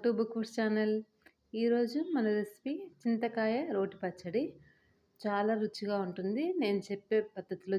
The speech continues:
చేసుకోండి, మంచి రుచి వస్తుంది. వేడివేడి అన్నంలో కాస్త నెయ్యి వేసుకుని పచ్చడి కలుపుకొని తింటే ఆ పూటకి పచ్చడితోనే తినేస్తారు. చాలా రుచిగా ఉంటుంది. నేను చెప్పే విధంగా ట్రై చేయండి. అంటే పులుపు కూడా నార్మల్గా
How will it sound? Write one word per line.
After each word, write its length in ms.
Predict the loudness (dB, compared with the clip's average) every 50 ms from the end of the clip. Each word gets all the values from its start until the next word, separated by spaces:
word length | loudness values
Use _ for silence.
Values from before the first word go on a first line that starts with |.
| 2 0
చేసుకోండి, 540 | -2 -2 -4 -8 -10 -8 -6 -2 0 0 0 0 0
మంచి 360 | -2 -4 -6 -4 0 0 0 0
రుచి 180 | 0 0 0 0 0
వస్తుంది. 500 | 0 -2 -8 -10 -6 -4 -2 -2 -2 -2 -4 -6 -12 -20 _ _ _ _ _ -4
వేడివేడి 460 | 0 2 4 6 6 6 6 6 6 4 4
అన్నంలో 440 | 2 2 0 0 0 0 -2 -2 -2 -2
కాస్త 280 | -4 -6 -4 -6 -6 -4
నెయ్యి 200 | -2 0 0 0 2 0
వేసుకుని 520 | -2 -2 -4 -10 -16 -14 -12 -10 -10 -10 -12 -14 _ _ _ _ _ _ _ -18
పచ్చడి 280 | -18 -8 -4 -2 -2 -2 -2
కలుపుకొని 440 | -4 -4 -6 -8 _ -12 -12 -10 -10
తింటే 320 | -8 -8 -8 -6 -4 -4 -4 -6 -8 _ _ _ _ _ -20 -16 _ -8
ఆ 60 | -8 -6 -4
పూటకి 380 | -4 -2 -2 -2 -2 -4 -4 -6 -6
పచ్చడితోనే 520 | -6 -6 -6 -6 -8 -4 -2 0 0 0 0 0
తినేస్తారు. 640 | -2 -4 -6 -8 -10 -12 -10 -8 -8 -6 -6 -6 -6 -6 -8 -14 _ _ _ _ _ _ -4
చాలా 260 | -2 -2 0 0 0 -2
రుచిగా 380 | -2 -4 -8 -10 -6 -4 -4 -4 -4
ఉంటుంది. 400 | -6 -8 -8 -8 -6 -4 -2 0 2 2
నేను 180 | 2 2 2 0
చెప్పే 240 | -4 -4 -2 0 2 2
విధంగా 340 | 2 2 0 0 0 -2 -2 -2
ట్రై 160 | -2 0 0 0 0 0
చేయండి. 360 | -2 -2 0 -2 -2 -2 -4 -4 -6 -12 _ _ -20 _ _ _ _ _ _ _ _ _ _ _ _ -2
అంటే 200 | 0 0 0 0 -2 -2
పులుపు 360 | -2 0 0 0 0 0 2 2 4
కూడా 140 | 4 4 2 2 2
నార్మల్గా 520 | 2 0 0 0 0 0 0 2 2 2